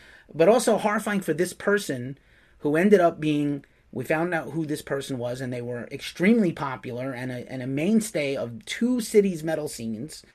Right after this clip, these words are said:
and a beloved person and a well-loved person online also, and no one had a bad thing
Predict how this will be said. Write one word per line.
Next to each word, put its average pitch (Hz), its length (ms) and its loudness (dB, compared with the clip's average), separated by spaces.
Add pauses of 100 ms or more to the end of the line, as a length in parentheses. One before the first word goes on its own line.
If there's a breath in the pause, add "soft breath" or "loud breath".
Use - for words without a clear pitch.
(360 loud breath)
and 147 140 -2
a 143 60 -2
beloved 160 480 2
person 139 460 -2
and 139 120 -2
a 131 100 -2
well-loved 147 760 -2
person 139 300 -6
online 123 520 -6
also, 120 440 -2
and 127 200 -4
no 147 100 2
one 185 160 0
had 165 140 -4
a 143 40 -4
bad 131 300 -6
thing 123 240 -8